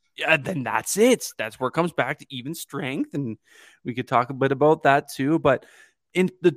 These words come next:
in the discussion of s-, of, of the best American-born players in today's N H L,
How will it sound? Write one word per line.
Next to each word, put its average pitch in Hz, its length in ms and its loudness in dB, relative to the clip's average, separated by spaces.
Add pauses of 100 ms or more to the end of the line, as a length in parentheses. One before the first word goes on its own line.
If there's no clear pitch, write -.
(180)
in 175 140 2
the 170 80 2
discussion 202 500 0
of 180 180 0 (220)
s-, - 280 -10
of, 127 280 0
of 120 140 0
the 123 80 0
best 139 340 2
American-born 123 720 -2
players 120 440 -4
in 123 140 -8
today's 120 520 -2
N 120 120 -4
H 117 180 -8
L, - 160 -12